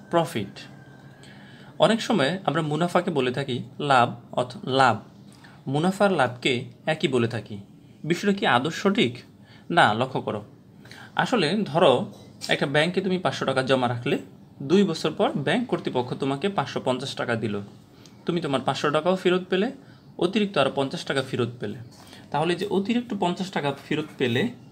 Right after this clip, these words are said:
এটাকে বলা হচ্ছে মুনাফা। লক্ষ্য করো,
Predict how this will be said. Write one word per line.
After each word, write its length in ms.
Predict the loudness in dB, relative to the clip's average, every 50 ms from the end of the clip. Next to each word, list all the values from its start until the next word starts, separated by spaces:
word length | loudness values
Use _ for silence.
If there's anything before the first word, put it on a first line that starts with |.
| -20 -20 -16 -6 -2
এটাকে 240 | 0 0 2 0 0
বলা 220 | 0 0 0 0
হচ্ছে 360 | -4 -6 -6 -2 -2 -2 -2 -2 -6 -16 -20 -20 -20 -20 -20 -18 -6 0
মুনাফা। 420 | 2 4 4 4 4 2 -4 -10 -10 -12 -16 -20 -20 -20 -20 -20 -20 -20 -20 -20 -20 -20 -20 -20 -20 -20 -20 -20 -20 -20 -20 -20 -20 -20 -20 -20 -20 -20 -20 -20 -20 -20 -20 -20 -20 -20 -20 -20 -20 -20 -20 -20 -20 -20 -20 -20 -20 -20 -20 -20 -20 -20 -20 -20 -20 -20 -20 -20 -20 -20 -20 -20 -20 -20 -20 -20 -20 -20 -20 -20 -20 -20 -20 -20 -20 -20 -20 -20 -18 -6 -2
লক্ষ্য 300 | 6 6 6 6 6 4
করো, 280 | 4 6 6 6 4